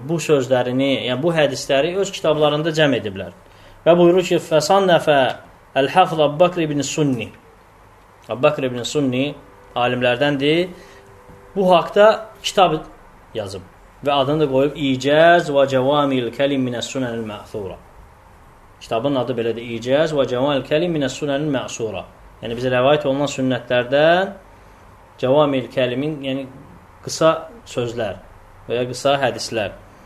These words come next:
Həmçinin də başqa alimlərin adlarını zikr edir və sonra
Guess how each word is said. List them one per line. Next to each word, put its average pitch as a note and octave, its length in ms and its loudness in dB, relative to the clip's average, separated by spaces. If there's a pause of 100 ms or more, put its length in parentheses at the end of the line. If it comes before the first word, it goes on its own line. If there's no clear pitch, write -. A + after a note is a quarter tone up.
(720)
Həmçinin G#3 380 4
də F#3 120 6
başqa E3+ 360 6
alimlərin C#3+ 480 4 (160)
adlarını C3 440 2
zikr B2 340 -2
edir D3+ 300 2 (360)
və D3 120 6
sonra F#3 280 4